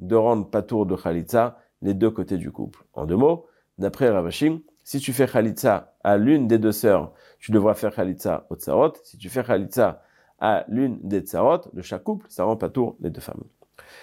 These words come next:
Tanya Kavatele Rav Ashi, on a une preuve comme Rav Ashi. Khalat el achayot lo nifteru tsarot. Les tsa-, ah, les tsarot nifteru achayot. Donc il y a une braïta où il est marqué clairement.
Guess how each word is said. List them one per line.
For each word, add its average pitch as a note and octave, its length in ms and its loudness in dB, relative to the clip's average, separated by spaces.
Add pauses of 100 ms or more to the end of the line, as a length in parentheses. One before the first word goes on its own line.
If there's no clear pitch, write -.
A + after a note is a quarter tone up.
(140)
Tanya C3 200 4
Kavatele G2 320 0
Rav D#2 160 -4
Ashi, G2+ 280 -4
on - 80 -10
a E2 60 -2
une E2+ 80 -4
preuve E2+ 220 -4
comme - 160 -10
Rav A1 80 -6
Ashi. - 320 -4 (420)
Khalat C3+ 300 4
el A2+ 80 0
achayot A2+ 400 0
lo G2 80 -2
nifteru G2+ 360 -4
tsarot. C#2 340 -6 (280)
Les C#2+ 100 -12
tsa-, - 240 0
ah, A2 240 2
les F2+ 120 -6
tsarot E2 320 -8
nifteru A#2+ 340 -2
achayot. A2+ 320 0 (500)
Donc G2 120 -4
il - 0 -
y A#2+ 40 4
a A2 40 8
une G#2+ 60 0
braïta G2+ 280 2
où - 20 4
il F#2+ 80 2
est F2 40 -2
marqué E2+ 260 -2
clairement. A2 460 0